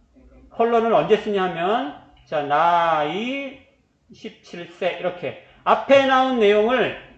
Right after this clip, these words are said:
그냥 명사로, 문장 아니고 명사로 풀어서 다시 설명합니다. 왜 다시 설명할까요? 중요하니까. 자, 두 번째 이렇게 생긴 거 있습니다. 이거 뭐라고 부를까요? 세미콜론. 컬런인데 이분의 일,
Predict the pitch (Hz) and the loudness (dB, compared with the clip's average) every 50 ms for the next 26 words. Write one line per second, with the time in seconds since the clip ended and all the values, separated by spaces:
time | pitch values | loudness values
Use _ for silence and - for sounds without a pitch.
0 | - - - - - 226 240 247 247 226 180 170 180 233 269 240 262 269 214 202 | -20 -20 -10 -4 -2 -2 0 0 0 2 4 4 4 6 4 4 4 4 4 4
1 | 170 151 190 220 220 247 220 175 170 180 196 180 180 202 240 262 - 151 156 170 | 2 2 2 2 4 4 4 4 2 2 0 0 0 -2 -2 -2 -4 -4 -2 -2
2 | 202 220 226 202 226 226 226 220 226 - 262 247 233 226 - - - - - - | -2 -2 -4 -2 -2 -2 -2 -2 -2 0 -2 -2 0 -2 -4 -4 -6 -6 -4 -4
3 | 208 208 208 190 185 165 151 131 127 110 - - - - _ _ - 160 202 208 | -2 -2 -2 -2 -2 -4 -4 -4 -4 -6 -6 -8 -16 -20 _ _ -4 -2 0 2
4 | 220 214 202 190 196 202 202 196 190 180 180 180 180 185 226 269 - - - - | 4 2 2 2 0 -2 -2 -2 -2 -4 -2 -2 0 0 0 -2 -4 -8 -14 -20
5 | - _ _ _ - _ - - 302 311 330 320 - 285 247 220 - - 160 135 | -20 _ _ _ -20 _ -14 -10 -6 -2 0 0 0 0 0 -2 -4 -6 -6 -6
6 | 139 147 127 - 131 113 - - _ _ _ _ _ _ _ _ _ _ _ _ | -6 -6 -8 -12 -14 -18 -20 -20 _ _ _ _ _ _ _ _ _ _ _ _
7 | _ _ _ _ _ _ - 170 160 - 202 190 220 220 196 - 190 185 202 226 | _ _ _ _ _ _ -4 -4 -2 -2 0 0 0 0 0 0 -2 0 0 0
8 | 262 285 254 - - 190 185 208 214 220 196 214 202 196 185 180 170 - 180 160 | -2 -4 -8 -12 -10 -6 -6 -6 -6 -4 -4 -4 -4 -4 -4 -4 -6 -8 -10 -10
9 | 156 135 139 139 160 180 202 220 240 240 - - - _ _ _ _ - 151 143 | -8 -4 -4 -2 -2 -2 -4 -4 -6 -8 -12 -20 -20 _ _ _ _ -14 -10 -2
10 | 170 202 214 202 185 185 185 185 - 180 175 196 220 240 262 262 - - - - | 2 4 4 4 2 0 -4 -4 -2 0 2 2 2 0 -2 -4 -10 -14 -20 -20
11 | _ _ _ _ _ _ _ _ _ _ - 208 226 254 254 262 - - 175 151 | _ _ _ _ _ _ _ _ _ _ -8 -4 -4 -2 -2 -4 -4 -4 -4 -4
12 | 139 131 135 151 156 302 139 123 117 110 113 - - 233 233 240 240 220 202 185 | -4 -4 -4 -6 -8 -10 -10 -12 -14 -16 -20 -12 -8 -6 -2 -2 0 -2 0 0
13 | 185 220 214 135 135 165 180 214 226 220 220 208 202 - - - | 0 0 -2 -2 -6 -6 -4 -4 -2 -2 -2 -2 -4 -6 -12 -20